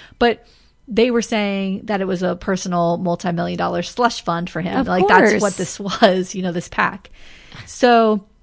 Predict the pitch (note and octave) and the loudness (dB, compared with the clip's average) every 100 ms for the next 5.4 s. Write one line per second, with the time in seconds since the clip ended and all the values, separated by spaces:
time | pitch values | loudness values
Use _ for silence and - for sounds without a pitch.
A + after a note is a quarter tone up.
0 | _ _ _ _ _ _ _ - A#3+ C#4 | _ _ _ _ _ _ _ -2 0 0
1 | D#4+ B3+ G#3+ F#3 - F#3 E3 - F#3 G3+ | -2 -2 -2 -4 -4 -4 -4 -2 -2 -4
2 | A3 F#4 E4+ - F#3+ - G#3 - G#3+ D4 | -4 -4 -4 -4 -8 -4 -4 -2 -2 -2
3 | E4 D#4 G#3 F3+ G3 G#3 F#3+ F3 F3+ - | -4 -2 -2 -2 -6 -6 -4 -4 -6 -6
4 | F3+ - F3 E3+ G#3+ F#3 E3 F3+ F3 F#3+ | -6 -6 -8 -4 -2 -2 -4 -6 -4 -4
5 | F3+ E3+ E3 - | -2 -2 -4 -8